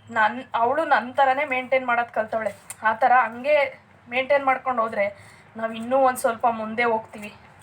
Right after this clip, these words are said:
ಅದ್ ನನಗ್ ಸಖತ್ ಖುಷಿ ಐತ್. ನನ್ ಮಗಳು ಅರ್ಥ ಮಾಡ್ಕೊಂಡು ಜೀವನ ಸಾಗಿಸ್ಕೊಂಡು ಹೋಗ್ತಾ ಇದೀವಿ. ಅದೊಂದ್ ಹೇಳಕ್ಕೆ ಬಂದೆ. ಏನ್ ಗೊತ್ತಾ,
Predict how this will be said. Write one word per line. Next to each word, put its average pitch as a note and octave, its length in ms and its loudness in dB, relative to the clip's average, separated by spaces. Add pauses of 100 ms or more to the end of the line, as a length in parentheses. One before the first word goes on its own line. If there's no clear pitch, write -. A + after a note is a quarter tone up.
(160)
ಅದ್ G3 160 -6
ನನಗ್ G#3+ 280 -6
ಸಖತ್ - 380 -8
ಖುಷಿ A3 240 -10
ಐತ್. A#3+ 160 -4
ನನ್ G#3+ 160 -8
ಮಗಳು G#3 260 0
ಅರ್ಥ - 320 2
ಮಾಡ್ಕೊಂಡು A3 680 -4 (760)
ಜೀವನ A#3+ 220 -6 (680)
ಸಾಗಿಸ್ಕೊಂಡು A#3 800 0 (640)
ಹೋಗ್ತಾ A#3+ 360 -2
ಇದೀವಿ. G#3+ 300 -6 (220)
ಅದೊಂದ್ A#3+ 380 -4
ಹೇಳಕ್ಕೆ B3+ 440 2
ಬಂದೆ. A3 560 -4 (400)
ಏನ್ C4+ 240 -2
ಗೊತ್ತಾ, A#3+ 500 2